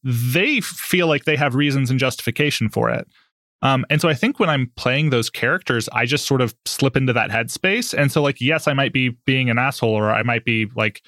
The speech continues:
being cruel. Um, but for that character, it makes sense.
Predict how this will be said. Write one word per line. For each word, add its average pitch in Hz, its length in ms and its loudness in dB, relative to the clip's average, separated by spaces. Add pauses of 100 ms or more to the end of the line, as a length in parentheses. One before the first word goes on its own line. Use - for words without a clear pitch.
(160)
being 120 260 2
cruel. 123 680 0 (420)
Um, 113 360 0
but 123 280 -2
for 170 340 2
that 135 300 -2
character, 156 600 0
it 226 140 0
makes 240 300 -4
sense. - 600 -4